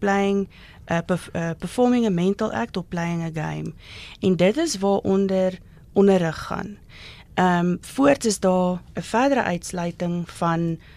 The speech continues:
a method of conducting business en 'n nog verdere uitsluiting is the presentation of information. So tussen hierdie uitsluitings van die patentwet kan ons nie opvoedkundige programme beskerm vir die onderliggende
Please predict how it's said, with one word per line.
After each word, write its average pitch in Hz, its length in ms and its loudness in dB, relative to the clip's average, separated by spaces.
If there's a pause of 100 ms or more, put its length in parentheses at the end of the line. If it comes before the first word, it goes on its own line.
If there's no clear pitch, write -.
(120)
a - 40 -2
method 175 320 2
of 170 140 -2
conducting 160 560 -4
business 254 560 0 (300)
en 196 160 8
'n 190 120 6
nog 226 280 6
verdere 175 380 0
uitsluiting 165 720 -4
is 170 140 -4
the 170 140 -4
presentation 180 800 -2
of 160 100 -6
information. 156 800 -2 (420)
So 226 240 4
tussen 359 340 4
hierdie 220 220 4
uitsluitings 185 580 -2
van 180 100 -2
die 170 100 -2
patentwet 165 840 -2
kan 285 260 2
ons 262 280 0
nie 185 400 2 (380)
opvoedkundige 220 680 0
programme 170 720 -2 (440)
beskerm 214 680 2
vir 208 220 -2
die 196 140 -2
onderliggende 202 1300 2